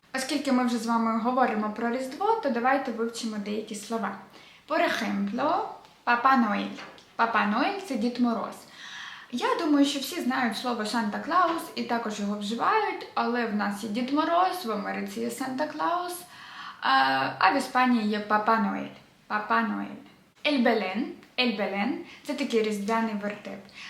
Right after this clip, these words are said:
Я не дуже віруюча людина, тому, на жаль, не зможу вам розповісти якусь історію щодо цього свята, але ви собі набираєте Ель Белен або різдвяний вертеп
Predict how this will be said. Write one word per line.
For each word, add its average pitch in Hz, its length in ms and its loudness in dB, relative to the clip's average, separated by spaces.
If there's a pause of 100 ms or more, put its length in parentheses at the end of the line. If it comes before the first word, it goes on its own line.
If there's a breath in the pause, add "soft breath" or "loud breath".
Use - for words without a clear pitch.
(100)
Я 262 200 2
не 240 120 4
дуже 220 260 2
віруюча 214 520 -2
людина, 294 500 -2
тому, 233 160 0
на 233 120 2
жаль, 233 180 0
не 220 180 0
зможу 220 320 -2
вам 202 200 -2
розповісти 214 600 -4
якусь 202 320 -8
історію 226 460 -4
щодо 214 280 -6
цього 233 300 -6
свята, 339 440 -4 (480 loud breath)
але 240 220 2
ви 226 140 2
собі 220 260 -2
набираєте 214 800 0
Ель 247 160 2
Белен 208 520 0
або 214 460 2
різдвяний 214 500 0
вертеп 226 420 -2